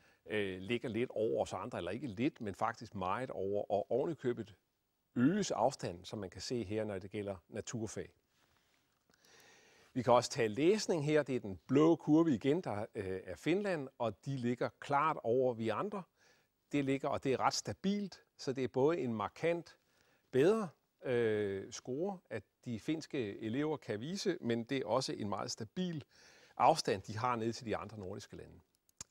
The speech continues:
Så man kan sige, når vi ser på det med de danske og finske resultater, så er det mere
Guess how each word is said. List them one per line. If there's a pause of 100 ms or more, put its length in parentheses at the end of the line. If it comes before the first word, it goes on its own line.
(800)
Så
man
kan
sige,
når
vi
ser
på
det
med
de
danske
og
finske
resultater,
så
er
det
mere